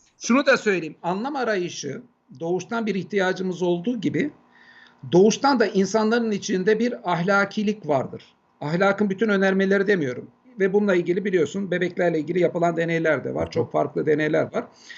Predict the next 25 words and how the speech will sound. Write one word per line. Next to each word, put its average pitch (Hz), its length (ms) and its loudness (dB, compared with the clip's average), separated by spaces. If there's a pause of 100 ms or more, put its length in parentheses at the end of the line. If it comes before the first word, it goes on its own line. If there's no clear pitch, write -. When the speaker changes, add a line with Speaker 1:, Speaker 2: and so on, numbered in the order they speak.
(220)
Speaker 1:
Ben 202 160 2
o 208 240 4
deneylerde 208 460 4
hiçbir 208 220 -8
zaman 190 240 -2
şunu 185 220 -8
savunmadım. 151 640 -2
Yani 147 280 -4
doğuştan 160 420 0
bütün 175 220 -2
bir 175 60 4
ahlaki 156 460 2
sistemin 147 560 -6 (560)
a 185 220 -2
priori 170 340 2
insana 156 380 -2
verildiğini, 135 540 -2
yani 139 220 -2
öldürmeyeceksin, 143 760 0
çalmayacaksın 147 680 0
verildiğini 147 240 4
Speaker 2:
Evet. 147 120 0
Speaker 1:
savunmadım. 131 540 2
Speaker 2:
Hı 113 40 -4
hı. 107 200 -6